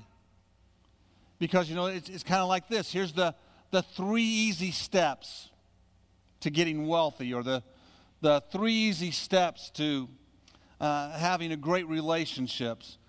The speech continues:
Quick and easy. Just do this and God has to do that. And I will tell you that, frankly, I'm skeptical about most of them. Uh, why? Because life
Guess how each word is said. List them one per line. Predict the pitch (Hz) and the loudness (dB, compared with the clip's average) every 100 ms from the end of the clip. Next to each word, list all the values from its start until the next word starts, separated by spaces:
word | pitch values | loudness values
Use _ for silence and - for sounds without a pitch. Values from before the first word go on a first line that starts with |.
| _ | _
Quick | - 247 - | 4 6 6
and | 214 | 0
easy. | 220 214 135 107 | 0 -2 -2 -6
Just | 104 202 165 | -2 -2 0
do | 165 226 | 0 2
this | 202 208 214 - | 2 2 2 -2
and | 156 131 - - - 135 | -4 -6 -8 -18 -20 4
God | 180 196 | 6 6
has | 180 180 175 | 4 -2 -2
to | - | -6
do | 143 151 143 | -6 -4 -2
that. | 135 120 - _ _ _ - - | -2 -2 -6 _ _ _ -20 -2
And | 156 | 2
I | 196 | 4
will | 233 | 2
tell | - 170 160 | -2 0 0
you | 151 | -2
that, | 139 | -6
frankly, | - 190 196 147 139 127 - _ _ _ _ - _ - - - | -2 0 0 -4 -8 -8 -16 _ _ _ _ -20 _ -20 -20 -2
I'm | 170 208 | 2 2
skeptical | 170 - - 196 185 - 160 139 135 | -2 -10 -4 2 2 2 -8 -4 0
about | 123 127 | 2 2
most | 127 123 110 110 | 2 -4 -4 -6
of | 92 | -6
them. | 87 87 _ _ _ _ _ _ _ _ _ _ _ _ _ _ _ _ _ _ - _ - - | -8 -20 _ _ _ _ _ _ _ _ _ _ _ _ _ _ _ _ _ _ -20 _ -20 -2
Uh, | 165 156 | 0 2
why? | 175 214 233 123 104 - _ _ | 0 2 2 0 -6 -18 _ _
Because | 180 185 170 135 | -6 -2 -2 -2
life | 180 226 240 226 | 0 2 0 -2